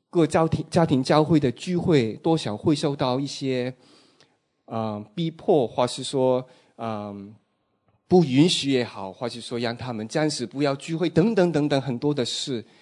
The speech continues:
我也看到很多说，呃，这里不能再聚会了，或是说那个教堂被，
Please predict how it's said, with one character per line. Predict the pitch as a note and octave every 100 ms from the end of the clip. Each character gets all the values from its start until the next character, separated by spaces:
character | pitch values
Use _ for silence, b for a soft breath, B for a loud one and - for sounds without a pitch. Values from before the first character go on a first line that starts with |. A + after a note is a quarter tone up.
| b b b
我 | - C3+
也 | C3
看 | C#3+ E3 D#3
到 | C#3+
很 | D3 C#3+
多 | D#3+
说， | E3 E3+ D#3+ D#3+ B B -
呃， | A#2+ A#2+ A#2 A2+ A#2
这 | C#3+
里 | D3+
不 | C3+ D#3
能 | B2+
再 | C#3+ C3+
聚 | D3
会 | C#3+ E3 D#3+
了， | B2 A#2
或 | C3
是 | C3+ B2+
说 | C#3 C3+
那 | B2+
个 | B2+
教 | A#2+ D3
堂 | C#3 A2+
被， | D3 C3